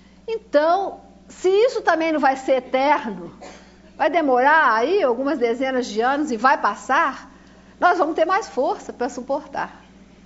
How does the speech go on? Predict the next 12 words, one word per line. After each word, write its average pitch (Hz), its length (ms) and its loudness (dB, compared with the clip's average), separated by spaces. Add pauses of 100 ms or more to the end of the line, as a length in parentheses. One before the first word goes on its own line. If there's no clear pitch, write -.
Então, 415 160 -4
vamos 440 240 0
lembrar 262 480 2
do 233 100 -6
nosso 240 320 -2
querido 254 320 -4
Chico 285 600 -10
e - 20 -10
de 196 100 -12
Maria 233 460 -4
nessa 214 380 -8
hora 226 480 -2